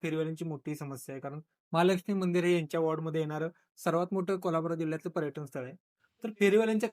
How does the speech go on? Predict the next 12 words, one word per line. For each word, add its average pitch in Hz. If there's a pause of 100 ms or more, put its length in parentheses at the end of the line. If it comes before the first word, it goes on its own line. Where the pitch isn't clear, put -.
काय 214
समस्या 208
आहेत 196
आणि 196
त्यांचं 196
पुनर्वसन 190
कसं 185
होऊ 180
शकतं, - (300)
त्याबद्दल 208
अवधूत 185
भाटेंच्याकडे 180